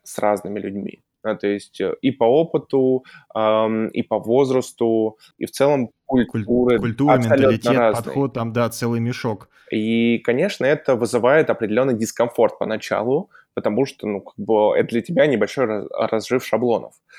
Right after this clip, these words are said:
Speaker 1: И ты, ты к этому, конечно, привыкаешь с течением времени, но поначалу это такой культурный шок. Поэтому, ам, это такой тоже нюанс, который, наверное, стоит учитывать при переходе вот,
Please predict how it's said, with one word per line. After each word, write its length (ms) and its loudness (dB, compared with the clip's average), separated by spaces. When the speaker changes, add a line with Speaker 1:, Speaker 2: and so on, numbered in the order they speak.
Speaker 1:
И 140 2
ты, 320 2
ты 140 2
к 80 0
этому, 240 2
конечно, 380 0
привыкаешь 480 2
с 60 -18
течением 320 -4
времени, 320 0
но 420 2
поначалу 420 0
это 80 0
такой 220 -2
культурный 500 -6
шок. 460 -10
Поэтому, 760 2
ам, 460 -2
это 160 2
такой 240 4
тоже 460 4
нюанс, 400 -2
который, 520 4
наверное, 340 2
стоит 300 0
учитывать 420 -2
при 140 -4
переходе 480 -2
вот, 180 -4